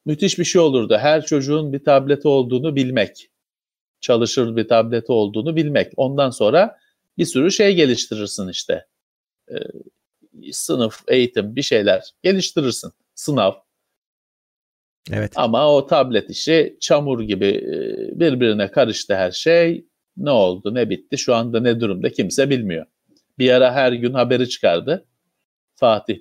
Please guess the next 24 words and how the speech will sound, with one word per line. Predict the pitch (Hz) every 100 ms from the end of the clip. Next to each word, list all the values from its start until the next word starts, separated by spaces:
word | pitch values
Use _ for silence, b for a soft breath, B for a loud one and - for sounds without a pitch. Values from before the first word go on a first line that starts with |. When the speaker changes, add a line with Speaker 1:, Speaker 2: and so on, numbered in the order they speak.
| -
Speaker 1:
projesinde | 92 92 87 - 95 98
şu | - 110
oldu, | 87 - 90
bu | 101 82
oldu. | 78 135
Şimdi | - 101 95 104
<laughs> |
yıllardır | 135 120 110 98 131 135
bahsi | 110 107 - 104
bile | 92
geçmiyor. | 95 95 - - 92 170 _ _ _ _ _ _ b b b _ _ _ _ - _ _ _ _ _ _ -
Var | 123 117
mı | 120 113
tabletler? | - 107 107 104 - 110 98 - - _ _ -
Elinde | 117 113 117
olan | 113 110 110
arkadaşlar | 107 107 107 104 - 117 107
bize | 107 123
söylesin. | 151 139 135 131 101
Elinde | 107 110 113 107 104
tableti | 107 110 110 120
olan | 107 107 104
var | 104 110
mı? | 101 90 87